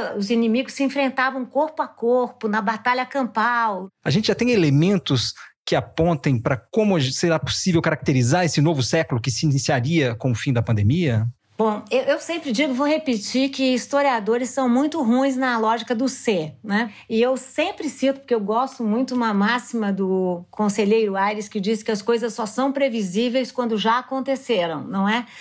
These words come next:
Speaker 1: Eu não sei se a gente consegue dizer o que vai abrir esse século vinte e um. De um lado positivo, talvez finalmente a gente possa refletir na ideia de que é preciso constituir um exército reserva na saúde, né?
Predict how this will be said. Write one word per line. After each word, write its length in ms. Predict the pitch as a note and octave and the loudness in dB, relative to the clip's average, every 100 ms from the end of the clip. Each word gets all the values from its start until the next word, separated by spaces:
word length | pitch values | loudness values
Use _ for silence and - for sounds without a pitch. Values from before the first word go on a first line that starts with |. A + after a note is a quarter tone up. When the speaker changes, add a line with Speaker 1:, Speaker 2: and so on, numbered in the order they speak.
| - - - - | -16 -16 -16 -10
Speaker 1:
Eu 180 | F#4+ G4+ | -6 -2
não 140 | A4 | -2
sei 260 | G#4 G4 G#4+ | -2 -2 -2
se 100 | F4+ | -2
a 40 | |
gente 280 | D4+ D#4+ - | -6 -6 -4
consegue 480 | - D4 D4+ C#4+ C#4 | -2 0 0 0 -2
dizer 540 | B3 A#3+ C4+ D4 C#4+ | -6 -2 0 0 -2
o 80 | B3+ | -2
que 140 | C#4+ | -6
vai 220 | C4 C4+ C#4+ | -2 0 2
abrir 300 | A3+ B3+ B3+ | 0 -2 0
esse 220 | B3 B3 | -2 -4
século 400 | - A#3+ B3 B3 | -4 -4 -2 0
vinte 300 | A#3+ A#3+ - | 0 0 -2
e 60 | |
um. 180 | G3 F3+ - - - - | -4 -4 -8 -18 -20 -12
De 100 | D#4+ | -4
um 120 | G#4+ | 0
lado 240 | A4 C4+ A3+ | 2 0 -2
positivo, 760 | - B3 G#3 G3 - C4+ C4 | -2 -2 -2 -8 -4 -2 -2
talvez 400 | B3+ B3 C4+ D4 | -2 -2 -2 -6
finalmente 880 | - C#4+ F4+ C#4 A3 A3 A#3 A#3+ G3+ | -4 -2 0 0 0 0 -2 -4 -6
a 20 | |
gente 340 | F#3+ A#3+ - C4 | -2 -2 -2 -6
possa 440 | - G#3+ B3 - | -2 -2 -2 -4
refletir 560 | G#3+ A3+ - G3+ G3+ A#3 | -6 -6 -4 -6 -2 -2
na 140 | G#3 | 0
ideia 320 | F#3 G3 G#3+ A#3 | 0 0 -2 -2
de 120 | G#3 | -4
que 80 | C4+ | -4
é 60 | |
preciso 500 | C4 C4+ C4+ B3+ C4 | -4 -6 -4 -2 -2
constituir 600 | C#4 C#4 C4+ B3+ B3+ C4 | 0 -2 -2 -6 0 2
um 100 | C#4+ | 2
exército 840 | C4+ A3 G#3 A#3 A#3+ - G#3 G#3+ F#3 - - - - - | 2 0 0 -2 -2 -8 -4 -2 -2 -6 -20 -20 -20 -6
reserva 720 | G#3 A#3+ G3 A3+ B3 A3 A3+ | 0 0 2 0 0 0 -2
na 140 | A3+ | -2
saúde, 640 | A3+ C4+ A#3 G#3 F#3+ - - - _ | -2 -2 0 2 0 -4 -12 -18 _
né? 260 | G#3 B3+ | -2 -2